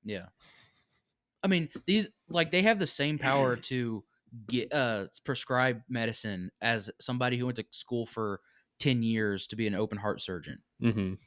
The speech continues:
Speaker 1: Like, I'm sitting there going like, like, "Oh, wow, is there any doctor on the plane? Somebody's having a heart attack. Is there a doctor on the plane? I'm a doctor."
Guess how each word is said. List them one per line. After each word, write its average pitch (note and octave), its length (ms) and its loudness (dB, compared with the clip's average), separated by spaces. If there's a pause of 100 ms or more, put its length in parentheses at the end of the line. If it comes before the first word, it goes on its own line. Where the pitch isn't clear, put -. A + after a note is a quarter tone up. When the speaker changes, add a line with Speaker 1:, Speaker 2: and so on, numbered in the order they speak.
Speaker 1:
Like, B2+ 120 6
I'm C3+ 120 6
sitting C#3+ 180 2
there D3 100 4
going D3 180 6
like, B2+ 260 4 (500)
like, C#3 240 8
"Oh, A3+ 100 12
wow, G#3 220 12 (240)
is F3+ 140 6
there G3+ 100 12
any G3 140 8
doctor D#3 340 6
on E3 100 6
the E3 60 0
plane? E3+ 320 2
Somebody's D3 300 0
having C#3+ 140 6
a A#2+ 40 0
heart A#2+ 220 2
attack. C3+ 180 4
Is C3+ 60 -6
there D3+ 100 6
a C3 40 4
doctor B2+ 260 4
on D#3 60 2
the D3 60 -4
plane? D3+ 220 2
I'm C#3 180 6
a D#3 60 4
doctor." A#2 500 2